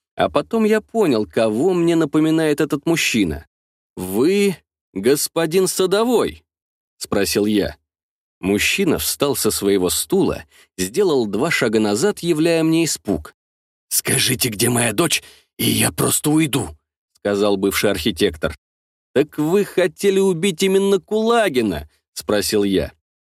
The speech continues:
Тот промолчал, но его слов уже больше было и не нужно,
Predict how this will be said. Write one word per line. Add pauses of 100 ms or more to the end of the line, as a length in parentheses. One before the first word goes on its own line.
(140)
Тот
промолчал, (460)
но
его
слов (100)
уже
больше
было
и
не
нужно,